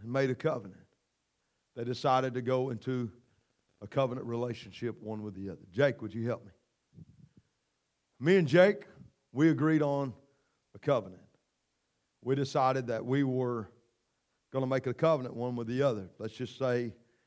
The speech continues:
he's got some farm ground he's gonna rent to me, and because of that, I'm gonna pay him a percentage of whatever cattle that I raise. What we would do in regards to this covenant and how covenant was done in the Old Testament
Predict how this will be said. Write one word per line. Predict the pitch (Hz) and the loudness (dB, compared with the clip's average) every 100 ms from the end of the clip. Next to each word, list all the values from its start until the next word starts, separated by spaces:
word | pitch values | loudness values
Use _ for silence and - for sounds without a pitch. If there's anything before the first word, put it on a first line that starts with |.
| _ | _
he's | - 107 | -12 -2
got | 139 | -2
some | - 123 | -2 -6
farm | 120 139 135 | 0 0 2
ground | 131 135 139 | 0 0 -2
he's | 110 | -4
gonna | 143 127 | -4 -2
rent | 127 156 175 - - _ _ _ _ _ - | -2 -2 -2 -8 -20 _ _ _ _ _ -6
to | 139 | 0
me, | 143 185 156 - _ _ _ _ _ _ | 0 0 -4 -16 _ _ _ _ _ _
and | 117 | -6
because | 120 143 139 127 | -4 0 0 -2
of | 120 | -2
that, | 139 143 127 - - _ | 0 0 -2 -12 -20 _
I'm | - 117 | -10 -6
gonna | 123 | -4
pay | 117 135 131 | -2 0 0
him | 123 123 | -2 -4
a | 117 | -6
percentage | 120 - 135 117 120 104 | -8 -4 -4 -2 -6 -6
of | 113 - _ _ _ | -8 -10 _ _ _
whatever | 131 135 117 | -4 -4 -4
cattle | - 110 110 | -6 -4 -4
that | 110 | -4
I | 110 | -2
raise. | 123 127 104 - - _ _ _ _ _ _ _ _ _ _ _ _ _ _ - | 0 -2 -2 -10 -20 _ _ _ _ _ _ _ _ _ _ _ _ _ _ 0
What | 156 247 | 4 6
we | 226 214 | 6 2
would | 175 135 | 2 4
do | 185 165 131 127 110 117 | 6 8 6 -2 -10 -10
in | - 139 | -2 0
regards | 143 147 156 135 | 4 4 4 2
to | 139 | -2
this | 135 - | -4 0
covenant | 165 143 131 | 0 0 -2
and | 123 | -4
how | 123 135 | -2 -2
covenant | 135 156 139 131 | 0 -2 -2 -6
was | 127 123 | -6 -4
done | 135 135 | -4 -2
in | |
the | 127 131 | -2 -2
Old | 127 | -2
Testament | - 143 - 120 98 | -2 -4 -4 -12 -14